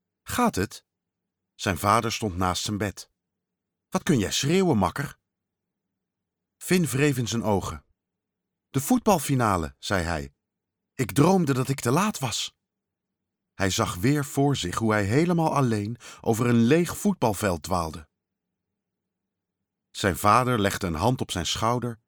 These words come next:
en knikte naar de muur. Daar hing Finn's scheurkalender.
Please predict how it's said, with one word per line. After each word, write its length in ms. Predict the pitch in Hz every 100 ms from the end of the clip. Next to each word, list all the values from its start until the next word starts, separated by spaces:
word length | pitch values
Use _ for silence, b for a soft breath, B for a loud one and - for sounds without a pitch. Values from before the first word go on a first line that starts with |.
| _
en 140 | - 107
knikte 380 | - 123 - 120
naar 160 | 117
de 60 | 117
muur. 420 | 123 110 73 - _ _ _ _ _ _ _ _ _ _
Daar 220 | - 110 127
hing 220 | 113 104
Finn's 300 | - 104 -
scheurkalender. 760 | - 196 147 98 82 76 71